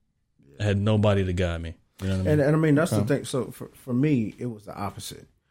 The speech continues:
Speaker 1: Mm.
Speaker 2: So the reason why I wanted to go to the military was because I wanted to take somebody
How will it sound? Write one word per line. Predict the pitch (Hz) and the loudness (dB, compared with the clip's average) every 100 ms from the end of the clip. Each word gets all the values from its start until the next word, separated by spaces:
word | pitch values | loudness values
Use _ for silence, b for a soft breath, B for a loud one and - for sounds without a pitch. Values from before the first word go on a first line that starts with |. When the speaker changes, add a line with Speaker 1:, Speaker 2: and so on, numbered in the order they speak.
| - | -10
Speaker 1:
Mm. | 98 92 | -6 -4
Speaker 2:
So | 85 | -2
the | 101 | 0
reason | 120 151 127 | 4 4 4
why | 107 | 0
I | 98 131 | 2 4
wanted | 127 104 92 | 4 0 -6
to | 90 | -10
go | 87 | -12
to | 87 - | -14 -12
the | |
military | 85 80 - 76 73 | -12 -14 -14 -12 -12
was | 78 | -16
because | - - 101 | -18 -14 -10
I | 90 | -10
wanted | 80 71 | -10 -14
to | - | -14
take | - | -16
somebody | - 64 50 | -14 -16 -16